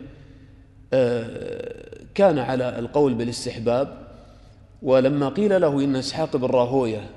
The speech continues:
يقول: "من ترك الصلاة على النبي صلى الله عليه وسلم في صلاته فعليه أن يعيد الصلاة"، قال: "ما أجترئ أن يقو-، أن أقول هذا"،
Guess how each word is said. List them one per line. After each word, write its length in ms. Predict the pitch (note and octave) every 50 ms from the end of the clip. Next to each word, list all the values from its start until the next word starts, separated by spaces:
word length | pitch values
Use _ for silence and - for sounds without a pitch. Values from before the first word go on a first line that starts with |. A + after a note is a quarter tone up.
| - - - - - - - - - - -
يقول: 460 | C3+ B2+ A#2+ - D#3+ D3+ C#3 B2 A2+ G#2 F#2 - - - - - - - -
"من 200 | B2+ B2+ C3+ B2+
ترك 320 | B2+ D#3+ D#3+ D3+ C3+ - C3+
الصلاة 340 | B2 - - C#3 C#3+ D3 C3+
على 220 | A#2+ B2+ C3 C3+
النبي 280 | C3 B2+ B2+ B2 C3+ B2+
صلى 140 | - C3
الله 100 | A#2+ -
عليه 100 | C3+ B2+
وسلم 180 | B2+ A#2+ C3+ C3
في 60 | A#2+
صلاته 460 | - B2 B2+ C3+ C3+ B2 A#2+ - A2+ G#2+ G#2 - -
فعليه 360 | B2+ A#2 B2 C3 D3 C#3 C3
أن 80 | A#2+
يعيد 280 | B2+ C3 C#3 F3+ E3+ C3+
الصلاة"، 480 | B2+ - - B2+ A#2+ B2+ C#3+ E3 D#3 D3+ - - - - - - - - - - - -
قال: 280 | D#3 E3+ E3+ D#3 D3
"ما 320 | C3+ C#3+ E3 F#3 F#3+ - E3
أجترئ 680 | D3 - - - F#3+ G3 F#3+ E3+ B2+ C#3+ C#3+ - D#3
أن 80 | E3+ D#3+
يقو-، 460 | D3 C#3+ C3+ - F3+ F#3 F3 - -
أن 120 | D3+ D3+ -
أقول 380 | - C#3+ - E3+ E3+ E3 D3
هذا"، 460 | B2+ B2 B2+ A#2+ A2+ G#2 G2+ A2 -